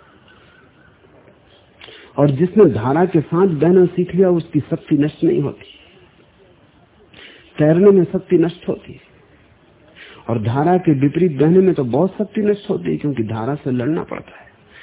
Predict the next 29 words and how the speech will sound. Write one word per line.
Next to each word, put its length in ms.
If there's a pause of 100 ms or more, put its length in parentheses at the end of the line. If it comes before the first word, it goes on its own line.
(1120)
और 80
आज 340
नहीं 260
कल 260
तुम 200
हार 240
जाओगे, 420
थक 280
जाओगे, 500 (680)
और 120
तब 160
धारा 300
तुम्हें 300 (100)
अवश्य 500
बहा 240
के 140
ले 180
जाएगी। 520 (640)
तब 180
तुम 140
दुखी, 500
पीड़ित, 440
संतप्त, 800 (680)
विषाद 460
में 160
हारे 340
हुए, 220 (640)
सर्वहारा, 680 (640)
पराजित 480